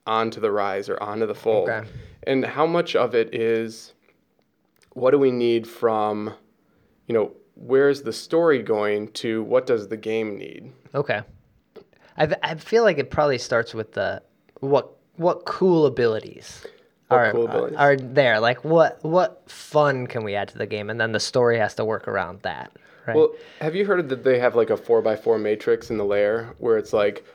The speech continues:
Speaker 1: fun and whimsical or dark and serious?
Speaker 2: Right.
Speaker 1: And then it's, like, kind of where does the hero fall on that spectrum?
Speaker 2: Uh-huh. I do remember them talking about that with the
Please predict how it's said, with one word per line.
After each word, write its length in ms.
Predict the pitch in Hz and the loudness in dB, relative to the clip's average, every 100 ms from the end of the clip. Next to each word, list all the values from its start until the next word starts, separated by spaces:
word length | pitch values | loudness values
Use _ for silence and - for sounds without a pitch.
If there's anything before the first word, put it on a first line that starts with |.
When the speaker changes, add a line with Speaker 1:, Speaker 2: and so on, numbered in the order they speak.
| _ | _
Speaker 1:
fun 340 | _ - 131 | _ 0 2
and 180 | 135 127 | 2 2
whimsical 760 | 113 117 117 113 113 110 110 104 | 0 0 -4 -2 0 2 2 0
or 160 | 110 107 | -2 -4
dark 380 | 101 98 104 107 | -2 -2 -2 -4
and 140 | 101 | -8
serious? 720 | - 107 104 110 113 - 123 120 | -6 -2 0 0 -2 -8 -12 -6
Speaker 2:
Right. 260 | 117 101 - | -4 -4 -4
Speaker 1:
And 180 | 117 113 | 0 0
then 120 | 110 | 0
it's, 200 | 104 - | -2 -2
like, 180 | 107 101 | -2 -2
kind 160 | 117 107 | -4 -4
of 80 | |
where 280 | 101 110 113 | -2 -2 0
does 200 | 113 107 | 0 -2
the 100 | 110 | -6
hero 400 | 107 110 110 107 | -8 -4 0 -2
fall 560 | 104 - 104 104 104 107 | -4 -2 0 0 0 -2
on 220 | 104 101 101 | -6 -6 -6
that 300 | 98 98 - | -6 -6 -8
spectrum? 640 | - 95 - 113 120 139 - - | -8 -8 -4 -4 -4 -8 -14 -12
Speaker 2:
Uh-huh. 220 | 127 123 - | -6 -4 -2
I 80 | 147 | 0
do 140 | 170 | 0
remember 260 | 165 151 139 | 0 0 0
them 140 | 127 | -2
talking 220 | 135 123 | -2 -2
about 160 | 117 110 | -2 -2
that 240 | 117 - | -2 -2
with 200 | - - | -6 -6
the 220 | - 57 | -4 -4